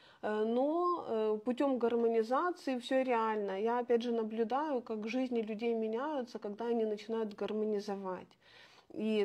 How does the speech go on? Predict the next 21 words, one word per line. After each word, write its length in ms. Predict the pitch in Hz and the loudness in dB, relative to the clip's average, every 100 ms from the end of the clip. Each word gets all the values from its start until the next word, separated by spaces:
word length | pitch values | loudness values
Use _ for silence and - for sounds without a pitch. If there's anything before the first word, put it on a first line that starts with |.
| 208 | 2
то, 100 | 262 | 0
что 180 | 269 247 | 0 -2
могло 300 | 233 240 247 | -2 -2 -2
плохое 380 | 233 - 247 | -4 -2 -2
случиться, 520 | 233 240 226 277 - 226 | 0 -2 -4 -4 -4 -2
оно 140 | 220 | 0
может 300 | 226 226 226 | 0 -2 -2
не 120 | 220 | -4
случиться. 680 | 220 233 226 - 233 226 202 | -4 -4 -4 -4 -4 -4 -8
Поэтому 480 | 214 220 233 226 220 | -4 -2 0 0 0
люди 380 | 220 226 226 214 | 0 -2 -2 0
должны 440 | 226 233 247 240 | 2 2 2 0
знать 260 | 233 208 208 | 0 -4 -6
свои 160 | 214 | -6
планетарные 640 | 208 220 226 247 285 330 294 | -2 0 0 0 2 2 2
периоды. 680 | 262 214 214 202 196 220 220 - - - | 0 0 0 -2 -2 -6 -6 -20 -20 -12
Астролог 520 | - - 247 277 294 | -10 -2 2 2 2
должен 380 | 240 247 247 233 | 2 2 2 -2
дать 400 | 226 208 233 262 | -2 -2 -2 -2
рекомендации, 880 | 247 240 240 233 226 208 190 190 214 | -4 0 4 4 2 0 -2 -4 -6
посмотреть, 720 | 233 240 277 269 233 220 208 | -2 0 0 0 0 -2 -4